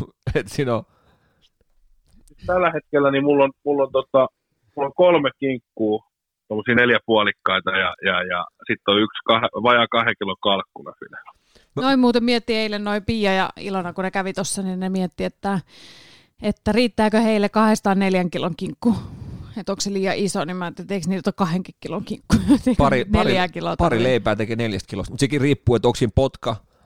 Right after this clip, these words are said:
Speaker 1: et potka painaa taas jonkun verran.
Speaker 3: Niin, no joo.
Speaker 1: Mut, mut sanotaan Jonttu, niin mä veikkaan, että äijä tekee noit, noit ruokavideoita, niin sit seuraavat videot on varmaan, että mitä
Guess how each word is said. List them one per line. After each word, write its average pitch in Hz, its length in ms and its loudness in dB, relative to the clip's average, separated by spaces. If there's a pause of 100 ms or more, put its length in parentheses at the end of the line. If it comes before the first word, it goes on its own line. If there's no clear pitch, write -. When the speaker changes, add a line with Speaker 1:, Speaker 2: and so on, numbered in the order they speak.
(240)
Speaker 1:
et 95 160 -10
potka 117 280 0
painaa 98 400 2
taas 98 200 -2
jonkun 104 240 0
verran. 104 320 -2 (760)
Speaker 3:
Niin, 165 380 -12
no 208 80 -14
joo. 208 360 -16 (160)
Speaker 1:
Mut, 135 180 4
mut 147 120 0
sanotaan 156 340 4
Jonttu, 156 280 4 (140)
niin 135 120 0
mä 135 100 2
veikkaan, 147 340 0
että 123 240 -4 (400)
äijä 135 160 4
tekee 120 240 -2
noit, 123 160 -4
noit 120 220 -6
ruokavideoita, 113 840 2
niin 104 160 -4 (240)
sit 95 140 -8
seuraavat 120 380 2
videot 110 260 2
on 104 60 -2
varmaan, 107 320 2
että - 180 -8 (300)
mitä 160 240 -2